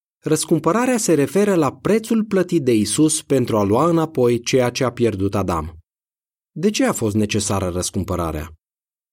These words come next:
Deoarece legea, care reflecta dreptatea lui Jehova, cerea să fie dată viață pentru viață. Adam și-a pierdut viața perfectă.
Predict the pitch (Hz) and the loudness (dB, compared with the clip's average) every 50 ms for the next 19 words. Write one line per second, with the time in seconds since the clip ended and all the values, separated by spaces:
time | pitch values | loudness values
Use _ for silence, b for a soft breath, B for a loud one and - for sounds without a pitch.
0 | b b b b b b _ _ _ - 123 135 147 151 147 139 143 - 160 160 | b b b b b b _ _ _ 0 2 2 4 4 2 0 2 2 4 4
1 | 147 123 104 92 82 92 90 104 120 - - _ _ - 113 107 107 98 98 98 | 4 4 2 0 0 -2 -2 -2 -4 -6 -10 _ _ -6 -4 -2 -2 -2 -2 -2
2 | 98 104 101 101 104 127 147 170 185 180 175 - 143 139 139 147 139 131 131 135 | -2 -4 -4 -4 -2 -2 -2 0 0 -2 0 -2 -2 -2 0 0 2 2 4 2
3 | 123 110 90 101 90 85 87 104 135 156 147 b b b _ _ _ - - 113 | 2 2 0 -2 -4 -2 -2 -2 -2 -2 -4 b b b _ _ _ -2 0 2
4 | 110 139 175 196 196 - 190 - - 175 160 156 143 143 143 139 - 135 117 110 | 2 2 2 0 0 -2 -2 -2 0 2 2 2 2 0 0 0 -2 -2 0 0
5 | 107 117 143 156 - - 156 156 147 127 120 127 117 113 117 107 87 - - - | 0 0 0 0 -2 -4 -2 -2 -2 -2 -2 -2 -2 0 0 0 -2 -4 -8 -10
6 | 78 69 78 - _ _ _ _ _ _ _ _ b b b b b b b _ | -12 -14 -18 -20 _ _ _ _ _ _ _ _ b b b b b b b _
7 | _ _ - 151 160 165 240 262 254 - - 202 - - 156 135 131 143 202 208 | _ _ -6 -4 -2 0 0 0 0 2 0 0 2 2 2 2 2 2 0 0
8 | 147 123 139 147 147 - 143 - - 123 113 - 113 87 - - - - | 2 2 0 0 0 -2 -4 -2 -2 -4 -4 -4 -4 -4 -4 -6 -12 -14